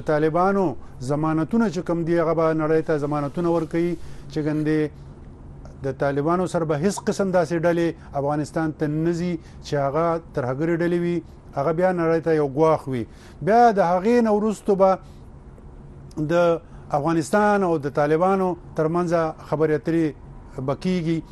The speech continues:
او دغه د دې د ټولو وینا هم ده. دغه چې تر اوسه پورې څه خبرې شوي دي، په هغې کې هغه څلور نقطې، غټې نقطې چې دي، هغه دغه دي. د طالبانو لخوا خو د هغې خپل دریځ دی، هغې خو په ډېر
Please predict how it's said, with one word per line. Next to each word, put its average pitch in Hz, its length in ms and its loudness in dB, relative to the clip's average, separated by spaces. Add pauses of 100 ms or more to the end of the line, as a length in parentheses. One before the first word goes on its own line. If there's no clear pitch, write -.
(220)
او 143 120 2
دغه 160 280 2
د 151 160 0
دې 185 160 0
د - 100 -8
ټولو 180 200 0 (100)
وینا 147 260 2 (120)
هم 175 100 -4 (100)
ده. 170 80 4 (460)
دغه 170 160 4 (120)
چې - 120 -16
تر 165 80 0
اوسه 170 180 -4
پورې 156 260 -2
څه 160 120 -8
خبرې 156 320 0
شوي 180 240 -2
دي، 175 100 -2 (300)
په 143 60 -2
هغې 156 180 0
کې 165 120 -2
هغه 139 180 0
څلور 185 220 4 (120)
نقطې، 160 300 -2
غټې 185 260 0
نقطې 165 280 -4
چې 151 140 -2
دي، 160 100 0 (400)
هغه 135 140 -2 (100)
دغه 147 240 0
دي. 120 80 -4 (480)
د 156 40 -6 (120)
طالبانو 185 460 4
لخوا 202 340 6 (240)
خو 180 100 -2
د 175 140 2
هغې 180 200 -2
خپل 202 160 0 (100)
دریځ 196 240 2 (100)
دی، 202 100 6 (460)
هغې 165 220 0
خو 170 80 -8
په 175 120 -2
ډېر 190 120 2